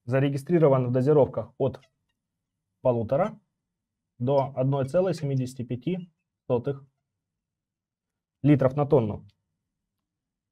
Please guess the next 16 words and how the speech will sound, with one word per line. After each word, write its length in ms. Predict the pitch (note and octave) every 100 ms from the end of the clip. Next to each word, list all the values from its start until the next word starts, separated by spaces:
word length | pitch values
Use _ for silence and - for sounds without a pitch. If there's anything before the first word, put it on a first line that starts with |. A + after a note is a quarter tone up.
| _ _ _ _ _
Инстива 600 | E3 E3+ - G3+ A#2 - _ _ -
в 80 | B2
дозировках 680 | C3+ D#3+ D#3+ D#3+ A#2 - _ _ _
от 260 | B2+ A#2 - _ _ _ _ _ _ _ _ -
ноль 220 | B2+ A#2+
пяти 480 | A2 A2+ C3 G3 - _ _ _ _ _ _ _ _ _ _ _ A#2+
до 360 | B2+ E3 D#3+ -
одного 580 | C3 D3 C#3+ A2+ - _ _ _ _ _
литра 280 | A#2+ A#2 A2
на 120 | A2
тонну. 420 | A2+ A2+ G2+ G2 _ _ _ _ _ _ _ _ _ _ _ _ _ _ _ _ _ _ -
Данные 300 | C3+ F3+ E3
решения 380 | D#3 B3+ B3+ D#3
сами 220 | C#3 B2+
по 80 | C3+
себе 360 | - A#2+ G#2+